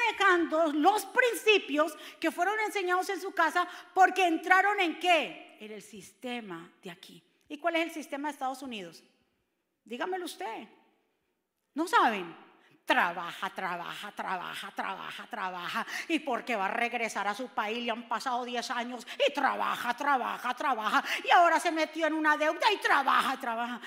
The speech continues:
Cuando viene a ver, se murió.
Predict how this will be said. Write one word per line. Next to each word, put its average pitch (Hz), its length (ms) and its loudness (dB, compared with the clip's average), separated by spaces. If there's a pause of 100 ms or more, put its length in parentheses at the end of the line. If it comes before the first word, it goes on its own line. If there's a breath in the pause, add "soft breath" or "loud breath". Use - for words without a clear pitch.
(140 loud breath)
Cuando 339 320 4
viene 349 280 4
a 349 120 6
ver, 427 320 8 (460)
se - 180 -12
murió. 226 520 -10